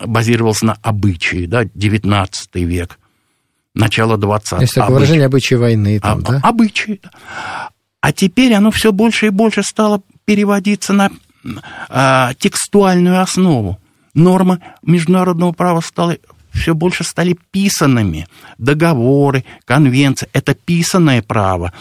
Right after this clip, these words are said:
Speaker 1: да, договор. Ну, вот его можно взять, почитать. Но это же неудобно. Он ограничивает рамки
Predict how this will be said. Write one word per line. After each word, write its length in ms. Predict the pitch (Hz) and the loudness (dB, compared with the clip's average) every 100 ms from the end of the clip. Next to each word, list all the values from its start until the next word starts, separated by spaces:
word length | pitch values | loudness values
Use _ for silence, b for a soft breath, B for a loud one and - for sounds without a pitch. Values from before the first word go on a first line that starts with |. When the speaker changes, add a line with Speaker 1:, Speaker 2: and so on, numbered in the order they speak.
| B B B B _ | B B B B _
Speaker 1:
да, 240 | 117 147 - _ | -4 -4 -6 _
договор. 540 | 92 117 120 101 80 - - 131 | -6 -2 -2 -4 -6 -10 -10 -4
Ну, 180 | 208 | -2
вот 120 | 247 131 | 0 0
его 180 | 120 | 2
можно 340 | 139 190 185 190 | 4 2 2 2
взять, 260 | 147 190 - | 2 -2 -4
почитать. 540 | 151 - - 120 104 B B B B - | -8 -8 -6 -6 -6 B B B B -4
Но 120 | 117 | -2
это 180 | 120 120 | 0 0
же 100 | 117 | 2
неудобно. 320 | 120 120 131 156 | 2 2 0 2
Он 100 | 151 | 2
ограничивает 800 | 147 160 175 180 156 - 123 120 | 2 2 4 4 2 2 0 0
рамки 480 | 139 165 123 - 107 | 0 2 0 -2 -8